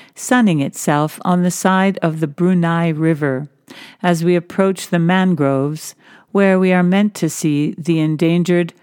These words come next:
proboscis monkeys. We are the only passengers on an open-deck wooden longboat with our cheeky boat driver.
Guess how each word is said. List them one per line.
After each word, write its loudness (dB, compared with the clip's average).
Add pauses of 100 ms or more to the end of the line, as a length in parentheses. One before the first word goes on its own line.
(160)
proboscis -2 (100)
monkeys. -4 (840)
We 2
are 2
the 0
only 2
passengers 0 (300)
on 2
an 0
open-deck 0
wooden 0
longboat 0 (360)
with 2
our 2
cheeky -4
boat -2
driver. -4